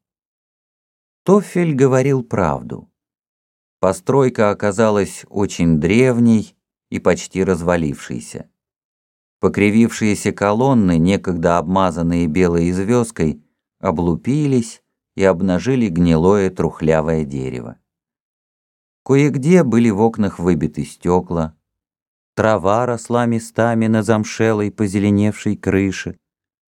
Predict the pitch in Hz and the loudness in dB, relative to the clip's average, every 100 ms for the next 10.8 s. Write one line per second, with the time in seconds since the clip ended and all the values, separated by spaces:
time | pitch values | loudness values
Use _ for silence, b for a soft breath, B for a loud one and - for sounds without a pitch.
0 | _ _ - 123 151 127 117 101 98 92 | _ _ -2 2 2 4 4 4 0 2
1 | 113 113 98 90 92 85 82 92 85 80 | 0 0 -4 -4 -4 -4 -4 2 2 2
2 | 76 - 73 71 73 69 - - - 78 | -2 -4 -4 -2 -2 -4 -8 -8 -4 -2
3 | 123 120 101 - _ _ _ _ _ _ | -2 -2 -6 -10 _ _ _ _ _ _
4 | _ _ _ - - 117 135 175 - 90 | _ _ _ -12 -2 0 2 0 0 -4
5 | - 95 101 117 113 110 95 101 123 - | -2 0 2 2 2 2 0 0 -2 -2
6 | 110 101 87 95 82 85 135 143 131 127 | 0 0 0 -4 -2 0 0 0 2 2
7 | 123 113 - _ _ _ _ - 85 87 | 2 0 -6 _ _ _ _ -4 0 4
8 | 101 107 98 - 85 78 87 120 123 120 | 4 2 0 -4 -4 0 0 0 -2 -4
9 | - 90 - 80 78 85 78 85 82 78 | -6 -10 -4 -2 0 -2 -2 -2 -2 -2
10 | - 76 71 65 - 65 60 | -4 -4 -2 -6 -8 -8 -8